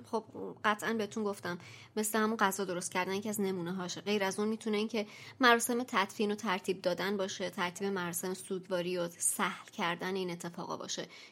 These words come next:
یا حتی، حتی، حتی کمک مالی باشه. خب می‌دونید که چقدر این مسئله مهمه برای افرادی که کسانی رو از دست دادن. ممکنه یه وقتایی اصلاً مشکل مالی وجود نداشته باشه، ولی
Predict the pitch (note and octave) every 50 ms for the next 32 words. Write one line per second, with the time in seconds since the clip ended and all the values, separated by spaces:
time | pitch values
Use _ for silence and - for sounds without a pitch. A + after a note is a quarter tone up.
0 | - - A3+ G#3+ G3+ - - - A#3 B3+ B3+ - - A3+ G#3 G3 G3 G#3+ A3 -
1 | - B3+ A3+ G#3 A#3+ - - B3 A#3+ A#3+ - - - - - - A3+ A3 G#3+ A#3
2 | A3+ - C4 B3 A#3+ A3 G3+ F#3+ F#3 F#3+ F#3+ F#3+ F#3+ - - - - E3+ - -
3 | F3+ G3 G#3 G3+ G3 F3+ F3 E3+ - F3 F3 - - - A3+ - - G#3 G#3 G3+
4 | G#3 G3+ G#3 G3 F3+ F3+ - F#3 F3 F#3 F#3+ G3+ F#3 F#3+ G3 G3 G3 F#3+ - E3
5 | D#3+ D#3 E3+ E3+ D#3+ D#3+ - - - - - - - - - - F#3 E3+ - F#3+
6 | F#3+ F#3+ G#3+ G#3 - - F#3 F3 - - F#3+ F3+ F3+ F3+ F3 F3+ - - F3+ F3
7 | - - F3+ F#3 F#3 F#3 F#3 F#3 F#3 - G#3 G#3+ G#3+ G3 F#3 - - G#3 G3 F#3
8 | G#3 - A3 G#3 G#3 G3 G3+ - - G3 G#3+ G#3+ G#3 F#3+ F#3 G3+ A3 G#3 G#3 G#3+
9 | G3+ A3+ A#3 B3+ C4 C4 C#4 C4 A#3 G#3+ - F#3+ D#3+ E3 - F#3+ F#3 F#3 G#3+ A#3
10 | A#3